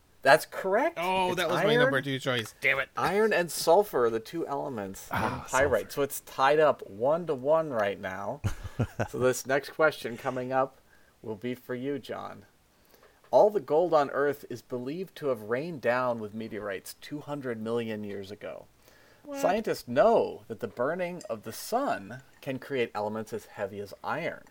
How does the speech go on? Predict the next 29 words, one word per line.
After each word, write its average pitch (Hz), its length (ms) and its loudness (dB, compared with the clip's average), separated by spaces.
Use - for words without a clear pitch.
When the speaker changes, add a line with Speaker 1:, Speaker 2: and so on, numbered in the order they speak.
Speaker 1:
But 127 140 -8
scientists 156 520 -2
aren't 185 260 -2
sure 95 420 -6
how 139 180 0
all 123 280 2
that 160 160 -8
gold 190 340 2
is 113 120 -4
formed. - 500 -14
Astrophysicists 147 1120 0
have 107 220 -6
two 190 220 -10
theories 175 480 -4
about 107 300 0
how 127 440 2
gold 110 280 -4
was 104 180 -6
formed. 92 500 -10
I'll 120 180 2
give 156 220 -8
you 185 100 -4
some 147 240 -6
options, 113 460 -2
and 101 120 -8
you 127 160 -6
have 147 200 -4
to 120 120 -2
identify 110 760 -4